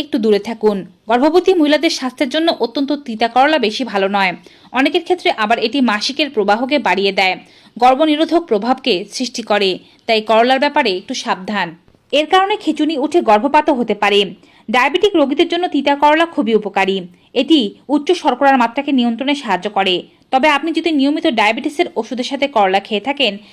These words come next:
তাহলে এর পার্শ্ব প্রতিক্রিয়া দেখা দেবে। শর্করার মাত্রা এটি এমনভাবে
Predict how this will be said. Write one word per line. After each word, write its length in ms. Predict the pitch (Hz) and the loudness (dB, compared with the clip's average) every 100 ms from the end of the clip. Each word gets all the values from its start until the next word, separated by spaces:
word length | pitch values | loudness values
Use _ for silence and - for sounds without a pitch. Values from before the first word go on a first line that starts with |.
| _ | _
তাহলে 240 | - 302 320 | 0 2 2
এর 160 | 240 233 | -2 -2
পার্শ্ব 260 | 208 214 269 | -4 -2 -6
প্রতিক্রিয়া 460 | 285 285 285 294 | -6 -6 -2 -2
দেখা 240 | 214 175 208 | 0 -4 -4
দেবে। 220 | 185 185 180 - - - - | -2 -2 -4 -10 -20 -20 -8
শর্করার 460 | - 277 330 349 | 0 2 4 2
মাত্রা 260 | 359 349 370 254 | 2 0 -2 -2
এটি 140 | 277 254 | -4 -2
এমনভাবে 420 | 226 277 294 | 0 2 2